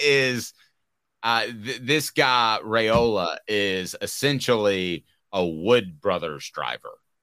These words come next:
Okay, so Wood Brothers was the last of the non-mega corporations to still just be the, "Hey, let's go work on the car on, you know, you know, on, on Thursday." I, I mean,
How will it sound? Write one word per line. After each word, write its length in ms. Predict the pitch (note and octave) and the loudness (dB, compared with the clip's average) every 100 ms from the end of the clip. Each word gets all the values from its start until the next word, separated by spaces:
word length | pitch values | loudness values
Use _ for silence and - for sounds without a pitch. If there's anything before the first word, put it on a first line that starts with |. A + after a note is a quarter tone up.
| _ _ _ _ - | _ _ _ _ -6
Okay, 280 | G#2 G#2+ | 0 0
so 500 | G#2 - B2 A2 F#2+ _ - | 0 2 2 2 -2 _ 0
Wood 320 | C3+ G3 E3+ | 4 4 4
Brothers 680 | F3+ E3 D3+ D3 C#3+ B2+ - _ _ _ | 4 4 4 2 2 -2 -8 _ _ _
was 1040 | F#2+ G#2+ G#2 G2 F#2+ F#2 F2+ F2+ - - - _ _ - | -2 0 2 2 0 -2 -4 -6 -10 -12 -16 _ _ -6
the 100 | G#2+ | -4
last 560 | F#2+ B2+ C#3 C3+ - | 2 2 2 0 -4
of 180 | - F2+ | -6 -4
the 120 | F#2 | -4
non-mega 1120 | F2 G2+ A#2 A#2 A#2 F#2+ F#2 A2 A#2+ G#2 F#2+ | -2 2 2 2 0 0 0 2 2 2 -2
corporations 1200 | F2 - A2+ G2+ - E2+ F2+ F2 D#2+ E2+ D#2 D2+ | -2 -2 -2 -2 -4 -4 -2 -2 -4 -6 -6 -10
to 140 | - E2+ | -10 -12
still 340 | - A#2+ A#2 | -4 0 0
just 280 | F#2+ G2 - | -2 -6 -6
be 180 | A2 G2+ | -2 -2
the, 200 | F2+ D2+ _ | -2 -4 _
"Hey, 160 | - F#2+ | -6 -4
let's 220 | E2+ F2 | -4 -6
go 100 | - | -6
work 260 | E2 F#2+ F#2 | -4 -4 -4
on 140 | E2+ C#2+ | -10 -10
the 80 | |
car 440 | - F#2 F#2+ D2 B1 | -6 -2 -2 -2 -8
on, 160 | C2 A1 | -16 -20
you 180 | - D2+ | -12 -8
know, 180 | C#2+ B1 _ _ _ _ | -8 -10 _ _ _ _
you 140 | C#2+ | -12
know, 160 | B1+ A#1+ | -12 -12
on, 200 | C2+ A#1 - | -14 -16 -12
on 280 | E2+ D#2 C2+ | -10 -8 -6
Thursday." 500 | F2+ F2+ D2+ - A1+ _ _ _ _ - | -4 -4 -8 -12 -12 _ _ _ _ -6
I, 120 | C#3 C3 | -4 0
I 60 | |
mean, 120 | D3+ | 0